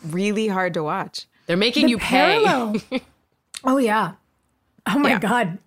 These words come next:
Speaker 3: Wait, Hillary, when you looked at Joy in that scene at the end and you go, "Well, you can't blame him," or whatever you said,
Speaker 2: Ugh.
Speaker 3: I was like, "Oh, God, it hurts
Speaker 1: Ooh.
Speaker 3: to be on the receiving end of that anger."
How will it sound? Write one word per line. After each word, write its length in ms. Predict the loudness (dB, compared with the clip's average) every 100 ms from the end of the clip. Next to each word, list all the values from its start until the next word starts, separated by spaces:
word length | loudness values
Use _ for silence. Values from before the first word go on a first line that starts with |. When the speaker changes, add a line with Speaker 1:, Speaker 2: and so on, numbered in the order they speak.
| -6
Speaker 3:
Wait, 400 | -2 0 0 0
Hillary, 440 | 0 2 2 2
when 200 | 0 0
you 180 | 0 0
looked 200 | 0 0
at 120 | -2 0
Joy 280 | 0 2
in 80 | 2
that 240 | 2 0 -2
scene 280 | -4 -2
at 100 | 0 0
the 100 | 0
end 140 | 2
and 100 | 2
you 60 | 2
go, 100 | 0
"Well, 80 | 0
you 120 | -2
can't 320 | -2 -2 -2
blame 320 | 0 2 2
him," 180 | 2 2
or 60 | 0
whatever 320 | 0 0 0
you 120 | 0
said, 160 | 0 0 0
Speaker 2:
Ugh. 260 | 0 2 4
Speaker 3:
I 140 | 4
was 140 | 4
like, 200 | 2 0 2
"Oh, 280 | 4 4 4
God, 260 | 4 4 4
it 100 | 2
hurts 680 | 2 4 2 2 -2 -4
Speaker 1:
Ooh. 380 | -8 -20 _ -2
Speaker 3:
to 60 | 2
be 120 | 4
on 140 | 4 4
the 80 |
receiving 540 | 2 0 0 2 2 2
end 120 | 2
of 80 | 2
that 180 | 0 0
anger." 480 | 0 0 2 0 0